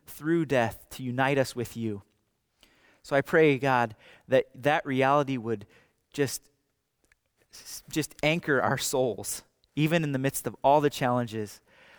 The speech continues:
that you are producing in us an even greater glory, an even greater joy when we get back together again, and ultimately when we get to be with you forever,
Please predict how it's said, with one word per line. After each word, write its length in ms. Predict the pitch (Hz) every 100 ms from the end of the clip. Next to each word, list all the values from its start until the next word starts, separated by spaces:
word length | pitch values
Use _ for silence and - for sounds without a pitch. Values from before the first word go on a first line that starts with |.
| _
that 140 | 131 151
you 160 | 175
are 80 | 156
producing 680 | - 135 131 160 - 117 110 - _ _
in 240 | 156 165
us 340 | 135 101 - -
an 120 | 139 139
even 260 | 156 143 127
greater 440 | 123 135 151 147
glory, 600 | - 120 120 107 98 - _ _
an 120 | 151 170
even 260 | 156 156
greater 560 | 135 139 156 175 160 139
joy 460 | 120 117 101 95 - _ -
when 160 | 135 143
we 120 | 151
get 160 | 135
back 220 | 156 151 -
together 400 | 135 147 135 131
again, 260 | 117 110
and 120 | 120
ultimately 500 | 147 175 156 143 131
when 240 | 135 139 135
we 100 | 135
get 160 | 151
to 80 | 135
be 220 | - 151
with 220 | 143 117 123
you 100 | 113
forever, 560 | 113 110 120 - 101